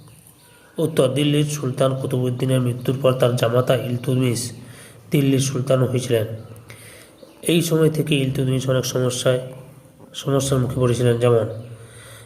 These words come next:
এক নম্বরে ইলতুৎমিশ সুলতান কুতুবুদ্দিনের জামাই ছেলে নন। দু নম্বর সুলতান মোহাম্মদ ঘুরির অনুচর তাজউদ্দিন ইয়ালদুজ ও নাসিরউদ্দিন কুবাচা দিল্লি অধিকার করতে সচেষ্ট হয়েছিলেন।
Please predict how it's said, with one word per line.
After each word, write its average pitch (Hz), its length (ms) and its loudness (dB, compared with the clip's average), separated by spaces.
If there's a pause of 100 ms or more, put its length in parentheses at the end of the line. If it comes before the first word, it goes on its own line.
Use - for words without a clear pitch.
(160)
এক 143 80 4
নম্বরে 139 340 4 (160)
ইলতুৎমিশ 143 480 2 (100)
সুলতান 127 340 2 (280)
কুতুবুদ্দিনের 131 640 2
জামাই 120 300 4 (360)
ছেলে 127 240 2
নন। 123 200 2 (800)
দু 143 120 2
নম্বর 135 220 4
সুলতান 139 500 0
মোহাম্মদ 123 340 4 (120)
ঘুরির 123 260 2
অনুচর 123 420 0 (280)
তাজউদ্দিন 123 600 0 (120)
ইয়ালদুজ 123 580 2 (680)
ও - 40 2
নাসিরউদ্দিন 139 640 0 (120)
কুবাচা 127 400 2
দিল্লি 127 400 -2
অধিকার 123 280 0
করতে 131 280 -6
সচেষ্ট 120 320 -4
হয়েছিলেন। 131 360 2